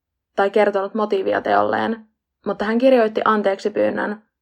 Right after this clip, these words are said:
ja ihmetteli, miten oli kykenevä tähän tekoon. Tätä Tatsuan kirjoittamaa kirjaa myytiin yli satatuhatta kappaletta maailmanlaajuisesti, ja Tatsua tarjosi kirjan tuottoa Lynchin perheelle,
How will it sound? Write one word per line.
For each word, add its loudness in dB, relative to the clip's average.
ja 2
ihmetteli, 0
miten 0
oli 0
kykenevä -2
tähän -4
tekoon. -2
Tätä 0
Tatsuan 0
kirjoittamaa 2
kirjaa 2
myytiin 0
yli 2
satatuhatta -2
kappaletta -2
maailmanlaajuisesti, -2
ja 0
Tatsua 0
tarjosi 0
kirjan 0
tuottoa -2
Lynchin -6
perheelle, -2